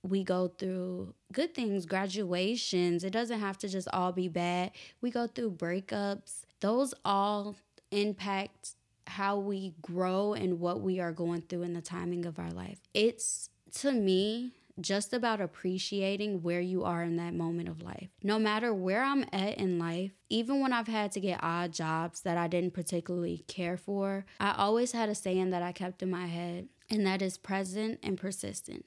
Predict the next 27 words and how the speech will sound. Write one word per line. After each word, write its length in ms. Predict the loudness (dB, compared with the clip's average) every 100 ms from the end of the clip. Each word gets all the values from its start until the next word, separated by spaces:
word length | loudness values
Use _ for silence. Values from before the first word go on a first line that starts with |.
| _
Present 380 | 0 2 4 2
and 140 | 2
persistent 640 | 0 0 0 -2 -2 -4
to 100 | 0
me 460 | 2 4 4 2 -2 _ _ 0
means 340 | 2 4 2
that 140 | 0 0
no 100 | 2
matter 300 | 2 2 0
where 240 | 2 0
you 240 | 0 -2
are 240 | -2 0 0
in 160 | 2
life, 360 | 2 0 -2 -6 -4
if 180 | -4
you 120 | 0 0
have 180 | 0 0
the 80 |
most 300 | 0 0 -2
bottom 340 | 0 0 2 2
of 100 | 2
the 60 |
barrel 300 | 0 0 0
job 360 | 0 0 0 2
in 120 | 2
your 160 | 2 0
eyes, 520 | -2 -2 -2 -4 -8